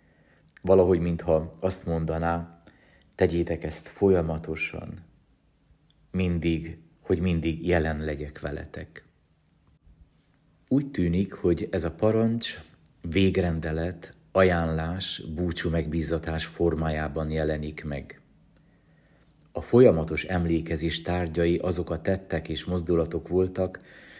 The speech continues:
amelyeket Jézus azon a búcsúvacsorán cselekedett.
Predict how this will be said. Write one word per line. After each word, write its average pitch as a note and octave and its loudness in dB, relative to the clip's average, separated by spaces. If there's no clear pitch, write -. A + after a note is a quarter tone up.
amelyeket F2 2
Jézus F2+ 2
azon F2 0
a D#2 -4
búcsúvacsorán D#2+ -4
cselekedett. D2+ -8